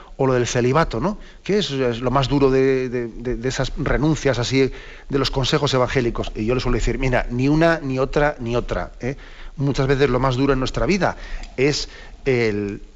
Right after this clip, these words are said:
el entregarnos sin ver a cambio, ¿eh? todos los frutos consumados. El sembrar sin ser tú el que coseches, eso es lo más duro. Y también eso, yo, así entiendo yo, ¿eh? Ese episodio de, de Moisés. ¿Eh? Dios nos pide,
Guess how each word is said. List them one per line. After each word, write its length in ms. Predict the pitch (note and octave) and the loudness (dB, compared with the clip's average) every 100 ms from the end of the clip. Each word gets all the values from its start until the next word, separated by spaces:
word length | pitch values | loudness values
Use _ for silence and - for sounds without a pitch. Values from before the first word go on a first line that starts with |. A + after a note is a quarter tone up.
| - | -2
el 180 | C#3 B2+ | 2 2
entregarnos 1000 | B2 A#2 A#2 D3+ G#3+ F3 C#3 G#2 - - | 0 -2 0 2 2 2 0 -2 -4 -6
sin 280 | - C#3 A#2+ | -4 -2 2
ver 160 | D3+ | 2
a 120 | C#3+ - | 2 2
cambio, 520 | G3+ G#3+ D3+ B2 F2+ | 2 2 2 0 -2
¿eh? 140 | B2+ D#3 | -4 -2
todos 220 | D3+ D3 | 0 0
los 140 | C#3+ - | 0 2
frutos 360 | - C#3+ C3+ | 2 4 2
consumados. 840 | - B2+ - B2 A2 G2 - - - - - - - - - - - - | 0 -2 0 0 0 -2 -6 -8 -8 -8 -8 -10 -14 -12 -10 -10 -10 -10
El 80 | |
sembrar 380 | - G#2+ G#2+ E3+ | -6 -2 2 2
sin 180 | - B2+ | 2 0
ser 180 | D3+ D#3 | 2 2
tú 120 | - | 2
el 60 | - | 2
que 80 | |
coseches, 520 | C3+ C3 B2 - G2 - - - | 2 0 -2 -2 -4 -2 -2 -2
eso 160 | - B2 | -2 -2
es 60 | |
lo 80 | A#2 | -2
más 160 | A2+ G#2+ | -2 -2
duro. 220 | A2 F2+ - - - - | -2 -2 -4 -6 -4 0
Y 80 | C#3 | 2
también 260 | C3 D3+ G#3 | 4 4 2
eso, 220 | F#3+ D3 | 2 0
yo, 160 | C#3 - | 0 0
así 260 | B2+ B2+ F#3+ | 2 2 2
entiendo 420 | F3 C#3 C3 C3+ | 2 2 2 2
yo, 220 | B2+ B2+ A#2+ | 2 2 0
¿eh? 140 | E3 - - - - - - | -2 -2 -6 -6 -8 -6 -2
Ese 160 | C3+ C3+ | 0 2
episodio 440 | A2+ B2 C3 B2+ | 2 2 4 4
de, 200 | A#2+ B2 | 4 2
de 200 | - A#2 | 0 -4
Moisés. 640 | A2+ G#2+ G2+ F2 - - - - - - - | -2 -2 -4 -6 -8 -10 -6 -6 -6 -12 -10
¿Eh? 120 | A#2 - - | -10 -10 -6
Dios 240 | - C3+ C3+ | -2 -2 -2
nos 160 | B2 | -2
pide, 320 | - F3 G3+ | 0 2 2